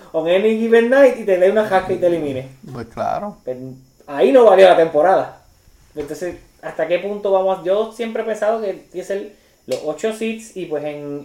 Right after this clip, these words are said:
Speaker 1: en M L B, si ya agregaste que este, habemos siete, mira, pon ocho también y, y tú juegas todo el mundo feliz. Y hace, le, si tú quieres dinero y juegos en M L B, agregar un octavo equipo, te da otra serie extra, o sea, hay
Speaker 2: Claro.
Speaker 1: billete ahí.
Speaker 2: Sí, no, claro. Sí, por eso, eh,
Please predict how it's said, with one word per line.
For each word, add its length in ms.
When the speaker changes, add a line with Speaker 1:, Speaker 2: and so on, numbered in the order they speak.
Speaker 1:
en 200
M 320
L 100
B, 140
si 140
ya 100
agregaste 480
que 60
este, 200
habemos 380
siete, 260
mira, 380
pon 200
ocho 140
también 420
y, 280
y 60
tú 120
juegas 220
todo 80
el 80
mundo 240
feliz. 420
Y 100
hace, 240
le, 160
si 60
tú 100
quieres 240
dinero 300
y 40
juegos 340
en 80
M 160
L 80
B, 280
agregar 380
un 80
octavo 280
equipo, 180
te 100
da 80
otra 160
serie 320
extra, 240
o 20
sea, 120
hay 80
Speaker 2:
Claro. 180
Speaker 1:
billete 240
ahí. 220
Speaker 2:
Sí, 200
no, 160
claro. 400
Sí, 360
por 140
eso, 400
eh, 640